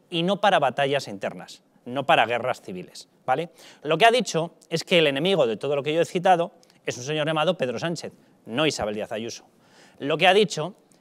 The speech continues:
es que quiere que la guerra se le declare a aquellos que nos declaran la guerra sistemáticamente, a separatistas, a etarras, a proetarras, a golpistas, a comunistas, y no a una persona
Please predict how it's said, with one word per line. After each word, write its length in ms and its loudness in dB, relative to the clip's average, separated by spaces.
es 160 -2
que 160 -4
quiere 500 0
que 100 -8
la 120 4
guerra 240 6
se 120 -4
le 80 -6
declare 600 0
a 100 2
aquellos 320 0
que 100 -10
nos 120 -4
declaran 360 -2
la 80 2
guerra 240 0
sistemáticamente, 920 -6
a 60 -16
separatistas, 760 -4
a 120 -12
etarras, 580 2
a 80 -12
proetarras, 640 2
a 100 -14
golpistas, 560 -4
a 100 -12
comunistas, 580 -2
y 120 -6
no 100 -2
a 20 0
una 160 2
persona 480 0